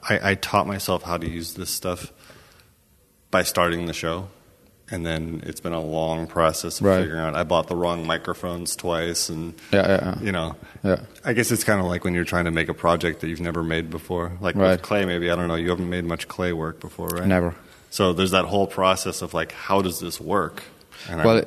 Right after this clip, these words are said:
Speaker 2: yeah, but in my case, it's better, you know, because I'm never perfect. My works are never perfect. So, but recording, that's something I understand. It has to be. But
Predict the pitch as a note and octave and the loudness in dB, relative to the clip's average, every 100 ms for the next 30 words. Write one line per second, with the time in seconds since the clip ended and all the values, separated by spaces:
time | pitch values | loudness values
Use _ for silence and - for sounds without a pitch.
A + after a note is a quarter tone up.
0 | - - A2+ A2 G#2 G2 G#2 G2 G2+ - | -2 4 6 8 6 4 6 6 2 2
1 | F#2 F#2+ F2+ - F2+ F2+ F2+ F2+ F2 F#2+ | 2 2 -2 2 2 4 2 0 -2 -4
2 | - F2 F2+ F2+ E2+ E2+ - F2 F2 E2 | -4 0 0 2 2 -2 2 2 4 0
3 | E2 - - - F2+ E2+ F2 - F2+ E2+ | -2 -6 -14 -4 0 4 4 4 2 2
4 | E2 - F2 - - - F2 - - - | 0 -2 -2 -2 -4 -2 -2 -4 -12 -12
5 | - G#2 - G#2 - G#2+ G#2+ G#2 F#2+ E2+ | 0 2 4 2 6 6 6 4 2 -2
6 | - _ - _ _ _ _ _ F2+ - | -8 _ -20 _ _ _ _ _ -2 2
7 | G2+ F#2 F#2 F2+ F2+ F2+ F2 - F2 E2+ | 2 2 2 2 2 2 0 0 0 0
8 | E2+ - - - F2+ F#2+ - G#2+ | -2 -4 -8 -4 0 0 2 0